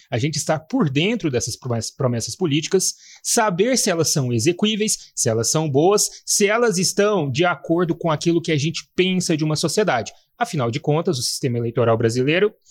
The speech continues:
é compreendido como uma democracia representativa, onde nós elegemos representantes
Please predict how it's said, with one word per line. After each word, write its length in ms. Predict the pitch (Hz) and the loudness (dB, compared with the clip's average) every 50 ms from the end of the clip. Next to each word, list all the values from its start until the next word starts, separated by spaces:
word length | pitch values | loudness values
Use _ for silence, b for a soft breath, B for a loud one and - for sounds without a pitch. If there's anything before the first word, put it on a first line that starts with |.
| b b b b _ | b b b b _
é 100 | - 131 | -8 -6
compreendido 580 | - - 151 151 - 156 147 139 120 135 123 120 | -2 0 0 0 0 0 0 0 0 0 -2 -4
como 220 | - - 131 127 | -2 -2 -2 -2
uma 180 | 123 120 117 117 | -2 -2 -2 -2
democracia 640 | 117 113 110 107 - 120 110 - - 123 113 107 | -2 -2 -2 -2 -2 -2 -2 -2 0 0 0 0
representativa, 880 | 104 117 180 190 - 160 147 127 123 120 175 185 180 - 214 226 220 240 254 B B B B - | 0 0 0 0 0 0 -2 -2 -2 0 0 -2 -2 0 -2 -2 0 -2 -4 B B B B -4
onde 240 | 143 151 143 156 | -2 0 2 2
nós 280 | 160 143 127 127 120 131 | 2 2 2 2 2 0
elegemos 560 | 156 156 175 156 110 117 113 120 131 - - | 0 0 0 0 0 -2 -4 -4 -6 -6 -8
representantes 840 | - 101 110 123 - 127 135 127 170 185 - 160 180 208 - - - | -6 -6 -6 -4 -2 -2 -2 0 -2 0 0 0 0 0 -2 -4 -8